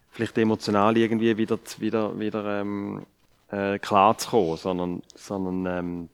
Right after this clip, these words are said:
den Kontakt und das Gespräch mit dem anderen dann eben auch,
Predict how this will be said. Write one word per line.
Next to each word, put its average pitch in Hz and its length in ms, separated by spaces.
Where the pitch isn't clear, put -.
den 98 140
Kontakt - 680
und 92 200
das - 100
Gespräch 98 380
mit 98 160
dem 95 80
anderen 95 360
dann 95 140
eben 92 240
auch, 90 240